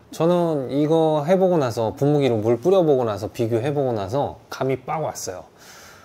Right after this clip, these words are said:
어, 왜 우리 정석형 에어컨들은 그렇게 관리를 잘 한 것 같지도 않고 오랫동안 세척을 하지 않았는데도 좀 냄새가 안 나는 에어컨들이 많았잖아요. 이게 뭐 이런 구조 때문에 그런 것도 있고 심지어는 뭐 이런 얘기 있잖아요.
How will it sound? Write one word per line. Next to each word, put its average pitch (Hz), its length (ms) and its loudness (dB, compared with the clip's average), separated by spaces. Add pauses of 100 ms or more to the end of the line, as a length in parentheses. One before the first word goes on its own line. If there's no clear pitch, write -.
(160)
어, 143 80 -2
왜 160 160 6
우리 151 260 4
정석형 185 640 0
에어컨들은 123 920 -2 (120)
그렇게 190 320 -10
관리를 151 380 -2
잘 - 240 -4
한 196 220 -6
것 185 120 -4
같지도 - 380 -6
않고 117 460 -4
오랫동안 113 500 -4
세척을 135 480 -6
하지 143 200 -4
않았는데도 110 800 -4 (500)
좀 226 160 0
냄새가 151 400 2
안 123 100 2
나는 147 300 2
에어컨들이 120 480 -2
많았잖아요. 95 760 -8 (500)
이게 160 180 -6
뭐 151 180 -2
이런 127 480 -2
구조 151 320 0
때문에 147 320 2
그런 113 240 -2
것도 113 240 -2
있고 95 320 -6
심지어는 185 600 0
뭐 139 200 -2
이런 143 480 -2
얘기 107 200 0
있잖아요. 92 400 -10